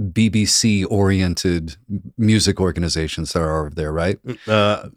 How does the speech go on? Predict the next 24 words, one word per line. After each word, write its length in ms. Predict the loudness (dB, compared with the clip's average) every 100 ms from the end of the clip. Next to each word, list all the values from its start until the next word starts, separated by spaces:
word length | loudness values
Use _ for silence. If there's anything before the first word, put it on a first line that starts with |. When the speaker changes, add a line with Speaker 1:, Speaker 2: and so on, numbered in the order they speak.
| -10 0
Speaker 2:
many, 280 | 2 4 2
more, 200 | 2 2
Speaker 1:
The, 60 | 4
Speaker 2:
more 160 | 4
than 160 | 4 2
I 80 | 4
know, 140 | 4
Speaker 1:
the 160 | 6 6
B 0 |
B 140 | 4
C 100 | 4
Speaker 2:
probably. 60 | 4
Speaker 1:
Scottish, 540 | 2 4 2 2 -2
the 80 | -2
B 120 | 0
B 120 | 0 0
C 200 | 0 0
Phil, 440 | 2 2 2 0
the 320 | 0 0 -2 -4
y-, 280 | -4 -4 -2
yada, 260 | -2 -2
yada, 200 | -2 -4
yada. 220 | -4 -6 -4
Speaker 2:
Mm-hmm. 300 | -4 -4